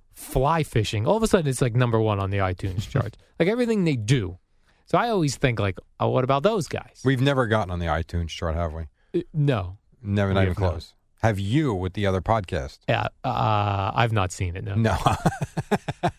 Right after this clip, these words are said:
Speaker 2: You, what you need to do is
Speaker 1: Yes,
Speaker 2: you
Speaker 1: Jerry.
Speaker 2: need to have them on your
Speaker 1: Ooh.
Speaker 2: podcast.
Speaker 1: Or call it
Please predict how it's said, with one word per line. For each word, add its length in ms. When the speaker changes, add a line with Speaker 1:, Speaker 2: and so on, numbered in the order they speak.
Speaker 2:
You, 80
what 180
you 120
need 200
to 60
do 320
is 240
Speaker 1:
Yes, 300
Speaker 2:
you 100
Speaker 1:
Jerry. 100
Speaker 2:
need 100
to 100
have 420
them 180
on 140
your 120
Speaker 1:
Ooh. 40
Speaker 2:
podcast. 640
Speaker 1:
Or 200
call 340
it 120